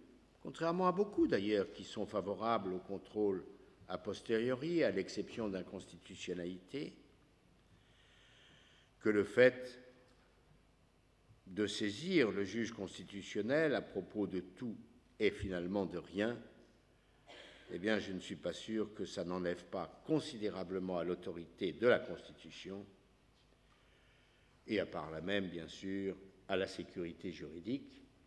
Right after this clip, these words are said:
puisque la Constitution, à mon sens, n'est respectée que dans la mesure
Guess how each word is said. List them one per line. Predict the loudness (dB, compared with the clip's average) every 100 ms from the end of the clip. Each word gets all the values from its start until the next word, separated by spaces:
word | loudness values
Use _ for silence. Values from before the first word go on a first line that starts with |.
| -20 -20 -12
puisque | -10 -2
la | 0 2
Constitution, | -2 -6 -10 -12 -6 -2 -2
à |
mon | -2 -6
sens, | -4 -2 0 0 -2 -4 -16 -20 -20 -6
n'est | -2
respectée | 0 0 -2 -10 -4 0 0
que | 0
dans | -4 -4 -6
la | -8 0
mesure | 2 4 0 -6 -6